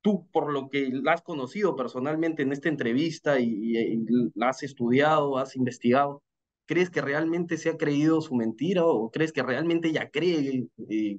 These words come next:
que es, eh, la víctima de una extorsión o, o, o que se ha inmolado en,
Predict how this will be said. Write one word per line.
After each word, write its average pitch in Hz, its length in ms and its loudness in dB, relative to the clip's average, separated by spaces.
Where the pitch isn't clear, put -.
que 131 200 2
es, - 300 -6
eh, 107 280 2
la 104 160 -2
víctima 139 500 2
de 123 80 -2
una 131 100 0
extorsión 139 920 0
o, 80 300 -14
o, 95 320 -6
o 110 320 0
que 117 100 -2
se 147 120 0
ha - 20 6
inmolado 139 720 2
en, 113 320 -8